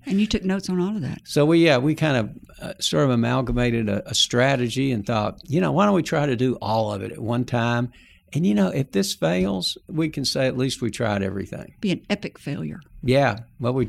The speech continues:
Speaker 2: you know.
Speaker 1: So you did. You offered free want ads. First
Speaker 2: Right.
Speaker 1: time I ever heard of it. You switched to a morning distribution. And you brought on new talent so you'd have better content.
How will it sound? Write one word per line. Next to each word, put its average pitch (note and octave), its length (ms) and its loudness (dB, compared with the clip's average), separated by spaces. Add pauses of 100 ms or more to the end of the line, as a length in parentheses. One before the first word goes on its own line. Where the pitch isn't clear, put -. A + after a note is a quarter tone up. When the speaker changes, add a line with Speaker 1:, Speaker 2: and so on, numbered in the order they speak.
(100)
Speaker 2:
you C#3 100 -2
know. F#2+ 140 -4 (260)
Speaker 1:
So - 140 0
you C4 140 6
did. F4+ 300 2
You G#3 120 4
offered F#3+ 420 2
free A#3 540 2 (100)
want F3+ 200 4
ads. D#3+ 420 0 (240)
First G#2 100 -6
Speaker 2:
Right. F#3+ 160 -2
Speaker 1:
time F3+ 140 2
I - 60 -2
ever F3+ 160 0
heard F3+ 180 0
of D3+ 100 -4
it. - 140 -6 (1400)
You F#3 120 2
switched - 320 -2
to G3+ 80 0
a - 40 0
morning F#3 280 2
distribution. A3 640 -4 (1800)
And E3+ 180 -2
you D#3+ 80 0
brought D3+ 240 -4
on D3 160 -2
new D3+ 140 0
talent - 460 -8
so - 100 -12
you'd D3+ 140 -6
have D#3 160 -6
better D#3+ 200 -6
content. G#3 480 -8